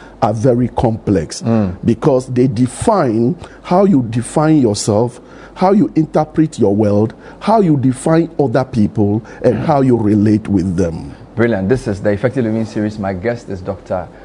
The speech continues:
Speaker 2: Emmanuel Hobson, and today we're talking about transforming your emotional health and a lot of things to work through. The intrapersonal, determining the interpersonal, and also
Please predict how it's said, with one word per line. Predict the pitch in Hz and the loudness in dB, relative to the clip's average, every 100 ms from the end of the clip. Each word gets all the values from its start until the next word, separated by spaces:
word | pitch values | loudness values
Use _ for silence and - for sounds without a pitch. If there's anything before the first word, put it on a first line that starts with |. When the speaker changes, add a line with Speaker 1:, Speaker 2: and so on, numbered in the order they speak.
| - - | -20 -14
Speaker 2:
Emmanuel | 98 98 98 | -6 -4 0
Hobson, | 101 131 - 101 98 | 0 -2 -4 -8 -6
and | 101 101 | -6 -6
today | 104 123 127 127 - - | 0 0 0 -6 -20 -14
we're | - 104 104 | -4 -2 -2
talking | - 131 127 131 | 2 2 2 0
about | 110 95 95 - | 0 0 -2 -4
transforming | - 95 - - 135 131 120 | -4 -4 -6 0 2 2 0
your | 95 | 0
emotional | 101 110 110 107 104 | -2 -4 -4 -4 -2
health | 101 90 87 - - | -2 -2 -4 -14 -8
and | 101 90 - | -6 -6 -6
a | 95 | -4
lot | 95 101 117 | 0 2 2
of | 95 | -2
things | - 107 98 | -4 -6 -4
to | 95 | -4
work | 95 101 - - | -2 -2 -4 -6
through. | 95 95 - - - - - 90 | -4 -4 -10 -20 -20 -20 -12 -2
The | 95 95 - - | 2 0 -2 -4
intrapersonal, | 117 107 107 - 104 - - - - 113 95 90 - - - - - - | 0 0 0 -2 -2 0 0 0 -4 -4 -4 -6 -14 -20 -20 -20 -18 -10
determining | 98 - 117 117 117 | -8 0 2 2 0
the | 92 - | -2 -4
interpersonal, | 101 92 92 87 - 101 - 90 87 95 | -6 -6 -6 -6 -2 -4 -4 -10 -10 -14
and | - 90 | -10 -2
also | 95 107 - 107 | 0 0 0 -4